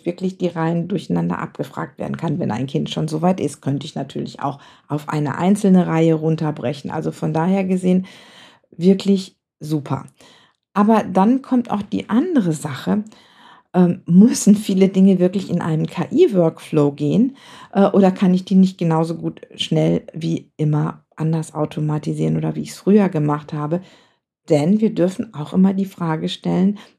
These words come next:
die nach der Ökologie. Denn wenn wir K I nutzen, da steckt eine ganze Menge Energie hinter, deutlich mehr, als wenn wir anders online arbeiten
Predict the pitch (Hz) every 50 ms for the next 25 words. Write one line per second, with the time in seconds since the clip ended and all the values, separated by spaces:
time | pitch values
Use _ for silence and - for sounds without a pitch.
0 | _ _ _ - 185 190 208 - - - 180 165 160 160 - - 190 185 - -
1 | 156 151 - - 165 160 180 185 185 185 - 156 143 139 - - 165 160 156 160
2 | - - 147 160 160 160 160 165 - - - 156 160 156 151 147 143 - - 165
3 | 147 147 165 147 143 147 147 151 147 - - - 226 226 208 190 - - - 170
4 | 160 - - 170 160 147 - 151 151 151 147 - 156 151 147 139 139 143 143 -
5 | - 139 135 135 135 139 143 - _ 202 208 233 233 208 185 156 143 151 175 180
6 | 180 165 143 143 143 - - 135 - - 143 147 - - - - - - - -
7 | - - - 131 - - 190 185 175 151 160 - - - 147 147 147 147 151 147
8 | - - 160 165 151 156 151 151 - 175 185